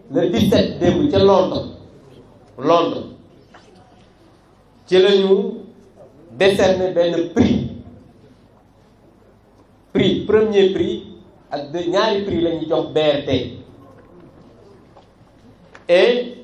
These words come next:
ci nasaraan dañ ne le projet de bus rapid transit de Dakar a reçu deux distinctions lors de la trente-deuxième édition de Global E S G Award deux mille vingt-quatre qui s'est tenu à Londres le dix-sept octobre.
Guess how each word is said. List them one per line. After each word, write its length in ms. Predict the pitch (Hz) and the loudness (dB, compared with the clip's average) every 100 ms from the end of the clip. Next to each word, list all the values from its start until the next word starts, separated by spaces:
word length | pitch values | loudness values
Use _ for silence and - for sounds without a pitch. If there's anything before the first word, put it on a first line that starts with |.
| - - _ | -20 -20 _
ci 100 | - | -2
nasaraan 520 | 233 226 214 190 185 185 | 0 2 4 4 4 2
dañ 180 | 190 | 2
ne 100 | 185 | 2
le 220 | 175 196 - | 0 0 0
projet 400 | 208 214 190 185 | 2 4 4 2
de 100 | 175 170 | 0 -2
bus 480 | 208 196 - - - | -2 -2 -4 -10 -4
rapid 480 | 156 185 190 170 - | 0 0 -2 -6 0
transit 540 | 180 175 151 - - | 2 2 -2 -10 -4
de 80 | 160 | -2
Dakar 520 | 165 190 180 143 123 135 | 2 0 0 -2 -4 -2
a 140 | 160 | 0
reçu 420 | 165 190 185 175 - | 2 0 0 -4 2
deux 260 | 240 233 - | 4 4 0
distinctions 680 | - - 160 - 147 - - - - - - - - - - 127 | -4 -2 -2 -2 -4 -6 -10 -20 -20 -20 -20 -20 -20 -20 -16 0
lors 800 | 139 180 185 185 196 - - 143 | 4 6 6 4 0 -6 -12 -2
de 60 | |
la 140 | 160 175 175 | 0 0 0
trente-deuxième 720 | 180 180 175 170 165 170 170 | -2 0 -2 -2 0 0 0
édition 440 | 180 175 170 170 170 | -2 -2 0 0 0
de 100 | 143 | 0
Global 500 | 151 170 165 160 165 | 2 2 2 0 -4
E 40 | |
S 240 | 165 165 151 | -4 -4 -4
G 240 | 156 160 175 | -4 -4 2
Award 480 | 165 175 190 - - | 4 4 2 -2 0
deux 140 | 196 | 2
mille 160 | 190 170 | 2 0
vingt-quatre 460 | 156 143 147 - - - - 127 123 | -2 -4 -6 -6 -16 -20 -20 -20 -10
qui 160 | 175 | -4
s'est 200 | 175 170 | -2 0
tenu 320 | - 175 175 170 | 0 2 2 2
à 160 | 156 | 2
Londres 400 | 156 160 170 165 151 | 2 2 2 0 -2
le 220 | 143 139 | -4 -2
dix-sept 400 | 196 - 185 - | -2 0 -2 -2
octobre. 440 | 160 160 135 - | -6 -2 -2 -2